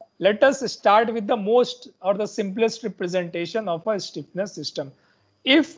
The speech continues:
I have a spring here of a stiffness K,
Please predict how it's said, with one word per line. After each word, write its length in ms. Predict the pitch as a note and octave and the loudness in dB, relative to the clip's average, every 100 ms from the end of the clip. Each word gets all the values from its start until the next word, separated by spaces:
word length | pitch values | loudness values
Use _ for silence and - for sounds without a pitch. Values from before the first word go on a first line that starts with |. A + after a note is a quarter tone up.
| - | 0
I 140 | F3+ | 4
have 280 | A3 A3 A3+ | 6 6 6
a 100 | B3 | 4
spring 420 | - - G3 A3+ G#3+ | 0 -4 -2 -2 -2
here 400 | F3+ C3 F3 A3+ _ _ _ _ _ _ - - _ - - _ _ | -4 -2 -4 -8 _ _ _ _ _ _ -20 -20 _ -20 -20 _ _
of 180 | E3 D#3+ | -8 -6
a 100 | G3 | -8
stiffness 640 | - - F#3+ F3 G3+ F#3+ | -8 -8 -8 -6 -6 -6
K, 600 | - - - E3+ C#3+ E3 | -8 -12 -2 0 0 -4